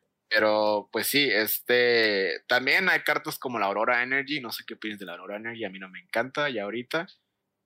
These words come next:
pero en su tiempo, pues sí fue una carta muy usada, ¿no? Eh, el problema con la Aurora Energy, Energy es que es energía especial y, pues, ahorita los Fan of Waves y esas cosas, pues, no te dan mucho. También, pues,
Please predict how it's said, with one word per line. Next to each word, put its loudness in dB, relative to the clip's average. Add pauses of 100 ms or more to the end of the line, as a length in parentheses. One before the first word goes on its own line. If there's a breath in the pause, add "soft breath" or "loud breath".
pero 2
en -2
su -6
tiempo, 0
pues -6
sí -12
fue -8
una -2
carta -4 (800 loud breath)
muy -4
usada, 2
¿no? -10 (120)
Eh, -2
el 0
problema 0
con 0
la 2
Aurora 4 (120)
Energy, -4
Energy -4
es -4
que -6
es -6
energía -8
especial -4 (720)
y, -10
pues, -10
ahorita -4
los -6
Fan -2
of -6
Waves 2
y -10
esas -10
cosas, -4
pues, -10
no -12
te -6
dan 0 (640)
mucho. 4
También, 0 (200)
pues, -6